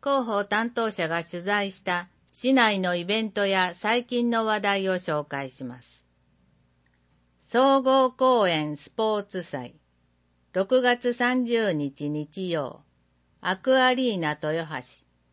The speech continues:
総合体育館ほか。ボッチャ体験会やフェニックスの選手から教わるバスケットボール教室など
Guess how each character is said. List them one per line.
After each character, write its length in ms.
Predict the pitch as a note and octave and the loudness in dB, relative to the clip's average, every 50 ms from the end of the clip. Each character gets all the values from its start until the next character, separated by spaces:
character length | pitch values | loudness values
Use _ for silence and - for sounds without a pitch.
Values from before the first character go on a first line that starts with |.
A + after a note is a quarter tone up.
| _ _ _ | _ _ _
総 340 | - - G#3+ A#3 B3 B3+ B3 | -6 -2 2 2 2 2 2
合 300 | A#3 A#3+ A#3 A#3 A3+ A3+ | 2 2 2 2 0 -2
体 340 | - G#3+ G#3+ G#3+ G#3+ G#3+ | 0 0 0 0 0 -2
育 220 | G#3 - - G#3 G3 | -6 -6 -8 -8 -6
館 340 | - - C3 C3 C3 - - | -6 -6 -6 -6 -8 -12 -16
ほ 160 | - C#3+ C3 | -16 -16 -16
か。 260 | - - - - - _ _ _ _ _ _ _ _ _ _ _ _ _ _ _ _ _ _ _ _ _ _ _ _ _ _ - | -14 -16 -18 -20 -20 _ _ _ _ _ _ _ _ _ _ _ _ _ _ _ _ _ _ _ _ _ _ _ _ _ _ -4
ボ 160 | G3+ A#3+ C#4 | 0 0 0
ッ 40 | C4+ | 0
チ 180 | - - A3+ | 0 -2 -2
ャ 80 | G3+ G3+ | -2 2
体 240 | G#3 G3+ A3 A#3+ A#3+ | 2 2 2 2 0
験 260 | - A#3 A#3 A3+ G3+ | 0 -2 -2 -2 -2
会 320 | - D#3+ D#3 D#3+ D#3 D3+ | -2 -2 -2 -2 -2 -2
や 240 | D3+ D3 C#3+ C#3+ D#3 _ _ _ _ _ - | -4 -4 -4 -4 -8 _ _ _ _ _ 0
フ 80 | B3+ | 2
ェ 40 | B3+ | 2
ニ 120 | B3 A3+ G3+ | 2 2 0
ッ 100 | F#3+ - | -4 -6
ク 120 | - - E3+ | -12 -18 -12
ス 160 | - - F#3 | -8 -6 -4
の 160 | F3+ F3 E3+ | -4 -4 -4
選 260 | D#3+ - A#3 A3+ G#3+ | -4 -4 -4 -4 -6
手 140 | F#3+ - - | -8 -10 -8
か 160 | - E3+ D#3+ | -4 -2 0
ら 200 | D#3+ D#3 D#3 D#3+ E3 - | 2 2 0 -2 -2 -4
教 120 | - G3+ | -2 0
わ 120 | G3 F#3+ F#3 | 0 0 0
る 120 | F#3 F3+ F3 | 0 -2 -2
バ 160 | F3 F3+ F#3 | -2 -4 -4
ス 100 | F#3 - | -4 -4
ケ 120 | - B3 | -4 -4
ッ 80 | B3+ - _ | -4 -4 _
ト 160 | - A#3+ A#3+ A3+ | 0 0 0 2
ボ 200 | A#3 A#3 A#3 A#3 | 2 2 2 0
ー 40 | |
ル 120 | A3+ A#3 A3 | 0 -2 -4
教 320 | - - A3 G#3+ F3+ D3+ | -4 -2 -2 0 -2 -2
室 260 | C#3+ - _ - D3+ | -4 -8 _ -10 -8
な 180 | D#3 D#3 D#3 D#3 | -6 -6 -6 -6
ど 200 | D3 C3 G#2+ | -8 -10 -12